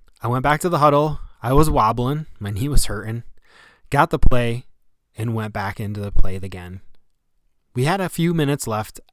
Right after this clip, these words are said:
I'm not exactly sure of the time. In the half, and at the halftime, my knee really started to hurt.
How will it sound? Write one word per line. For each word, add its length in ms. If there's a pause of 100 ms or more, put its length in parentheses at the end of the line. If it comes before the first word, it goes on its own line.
I'm 120
not 180
exactly 360
sure 180
of 80
the 80
time. 360 (1000)
In 140
the 80
half, 420 (960)
and 260
at 300
the 80
halftime, 760 (500)
my 160
knee 180
really 540
started 360
to 60
hurt. 260